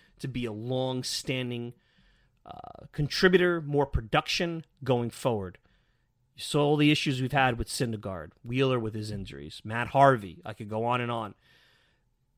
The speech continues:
Jacob deGrom, so far, that contract hasn't been a problem. But Jacob deGrom and those contracts and those long-term contracts are the exception, not the rule. They have some big decisions to make.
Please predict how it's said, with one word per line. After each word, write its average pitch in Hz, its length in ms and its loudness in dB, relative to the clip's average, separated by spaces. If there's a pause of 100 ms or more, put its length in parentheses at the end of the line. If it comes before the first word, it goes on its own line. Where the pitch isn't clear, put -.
(420)
Jacob 123 260 -6
deGrom, 143 400 8
so 147 140 2
far, 143 240 4
that 139 160 4
contract 143 460 0
hasn't 139 280 2
been 139 100 2
a 135 40 2
problem. 135 500 4 (580)
But 98 120 -10
Jacob 120 240 -8
deGrom 131 460 2
and 120 120 -2
those 127 140 0
contracts 131 520 -4
and 117 60 -6
those 110 120 -4
long-term 117 340 -4
contracts 113 420 -6
are 104 40 -10
the 101 80 -8
exception, 104 460 -6
not 92 140 -8
the 98 100 -8
rule. 135 380 2 (340)
They 113 80 -2
have 110 100 -4
some 117 180 -8
big 143 220 6
decisions 127 460 -4
to 123 80 -6
make. 113 360 -8